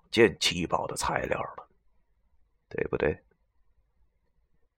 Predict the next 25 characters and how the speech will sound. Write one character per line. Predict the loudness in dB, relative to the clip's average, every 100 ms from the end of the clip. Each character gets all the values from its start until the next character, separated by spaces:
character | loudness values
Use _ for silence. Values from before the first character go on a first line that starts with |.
| _ _ _ _ _ _ _ _ _ _ _ _ _ _
我 | 8 8
听 | 8 0 -2
他 | -2
这 | 4 4
么 | 4 -6
一 | -8
说， | -8 -6 -10 -16 _ _ _
顿 | 8 8 8
时 | 0 0
心 | -2 -2 -2
中 | -6 -8
一 | -12 -8
喜， | -8 -8 _ _ -2 -2
<laughs> | -2 -4 -4 -4 6
这 | 12 12
老 | 12 8
孙 | 2 0 0
子 | -8 -10 -14 _ _ 6
估 | 12 12
计 | 12
是 | 12
忒 | 12 12 12
高 | 12 12
估 | 12 2
自 | -2